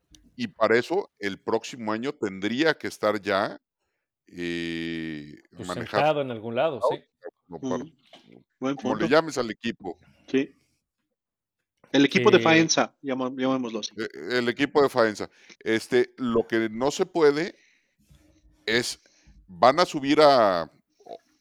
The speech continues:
Speaker 1: a Ricardo por, ya,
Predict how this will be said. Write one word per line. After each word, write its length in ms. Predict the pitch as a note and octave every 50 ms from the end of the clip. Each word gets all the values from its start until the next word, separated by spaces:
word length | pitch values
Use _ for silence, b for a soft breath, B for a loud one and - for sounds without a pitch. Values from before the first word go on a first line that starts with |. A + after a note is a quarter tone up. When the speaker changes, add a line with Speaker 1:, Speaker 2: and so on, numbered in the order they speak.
| _ _ _ _ _ _ _ _ _ _ _ _ _ _ _ _
Speaker 1:
a 200 | - G2+ F#2+ F#2
Ricardo 560 | F#2 G#2 A2+ F#2+ - C3 B2+ A#2+ A2+ F#2 E2+ - _ _ _ _ _
por, 200 | - G2 F#2 - - E2+ - _ _ _ _ _ _ _ _
ya, 300 | F#2 F#2+ G2 F2+ - -